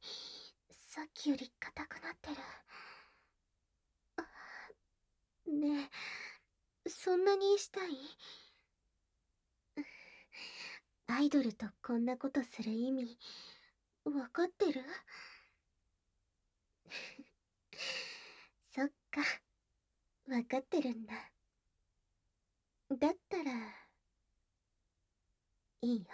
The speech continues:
させてあげる。って、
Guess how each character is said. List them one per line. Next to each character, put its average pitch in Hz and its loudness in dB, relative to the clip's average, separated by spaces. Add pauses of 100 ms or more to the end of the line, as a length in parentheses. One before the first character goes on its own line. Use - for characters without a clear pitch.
(1300)
さ 226 0
せ 262 0
て 269 -2
あ 262 -8
げ 277 -8
る。 - -12 (1300)
っ - -14 (100)
て、 466 8